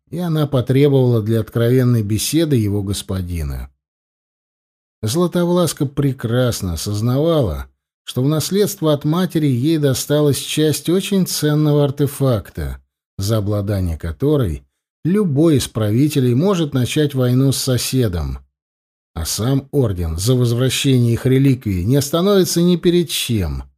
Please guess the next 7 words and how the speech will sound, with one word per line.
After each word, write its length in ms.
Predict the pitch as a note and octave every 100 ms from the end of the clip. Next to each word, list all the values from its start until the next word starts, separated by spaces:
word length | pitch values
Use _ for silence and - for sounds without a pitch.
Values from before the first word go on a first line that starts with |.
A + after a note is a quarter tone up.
| _ _ _ _
и 120 | E3
при 200 | F#3+ F#3+
необходимости 1000 | F#3+ F#3 F3 - D3 B2 C#3 D3 C#3 -
завалит 640 | A#2+ A#2 A#2 A2+ B2+ B2 A2
весь 280 | A2+ A2 -
континент 800 | A#2+ A2+ B2 A#2 G#2 G#2+ - -
трупами. 800 | - F2+ F#2 F2 F2+ E2+ D#2 C2